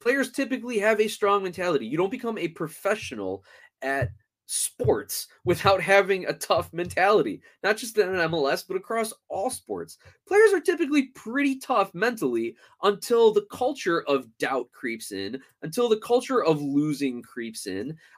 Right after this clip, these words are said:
until you realize your coach is making terrible moves,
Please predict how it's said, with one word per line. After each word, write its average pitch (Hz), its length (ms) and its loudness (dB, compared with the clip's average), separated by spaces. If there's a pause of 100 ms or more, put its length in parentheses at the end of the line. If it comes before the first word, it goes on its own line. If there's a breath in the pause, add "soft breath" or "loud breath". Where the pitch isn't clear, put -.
until 240 480 -2
you 226 180 -4
realize 208 600 2
your 202 140 0
coach 233 320 4
is 180 120 -2
making 190 460 0
terrible 185 540 4
moves, 175 500 4